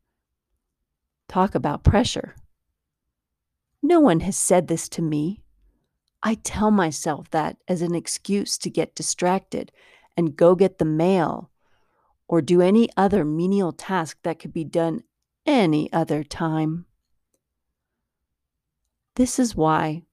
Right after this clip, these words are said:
I had hope for great words of encouragement when I clicked on the Aging Well episode where Oprah interviewed aging actresses and models.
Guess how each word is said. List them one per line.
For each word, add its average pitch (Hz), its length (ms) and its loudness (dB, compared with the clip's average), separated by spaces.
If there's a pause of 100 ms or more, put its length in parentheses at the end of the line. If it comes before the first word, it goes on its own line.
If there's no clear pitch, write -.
(140)
I 180 120 0
had 170 300 -2
hope 175 440 -2 (680)
for 175 120 -4
great - 380 0
words 170 240 0
of 160 100 -2
encouragement 170 840 -2 (500)
when 175 180 0
I 160 80 0
clicked - 400 -2
on 160 120 -2
the - 160 -6 (160)
Aging 165 340 0
Well 180 280 0
episode 160 680 -2 (600)
where 185 260 -2
Oprah 220 320 2
interviewed 165 580 0
aging 196 520 0
actresses 170 640 -6
and 170 180 -2
models. 170 600 -6